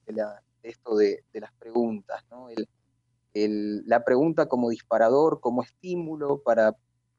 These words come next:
cuestionarse todos los años, eh,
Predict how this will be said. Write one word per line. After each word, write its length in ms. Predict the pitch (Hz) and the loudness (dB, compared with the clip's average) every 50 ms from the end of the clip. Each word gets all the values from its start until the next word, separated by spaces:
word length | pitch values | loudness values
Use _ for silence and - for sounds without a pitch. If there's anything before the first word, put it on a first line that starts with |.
| _ _ | _ _
cuestionarse 680 | - 120 - - - 120 123 143 151 151 147 - - 135 | -8 -8 -8 -6 -4 -2 2 2 2 2 0 -2 -6 -6
todos 300 | 135 - 180 175 160 139 | -4 -2 0 2 2 2
los 220 | 131 131 - - | 2 0 0 2
años, 540 | 147 151 147 151 147 147 147 - - - _ _ _ _ _ _ _ _ _ _ _ | 2 2 2 2 0 0 -2 -4 -6 -14 _ _ _ _ _ _ _ _ _ _ _
eh, 400 | - 123 120 120 117 117 113 - | 0 2 4 4 4 4 2 0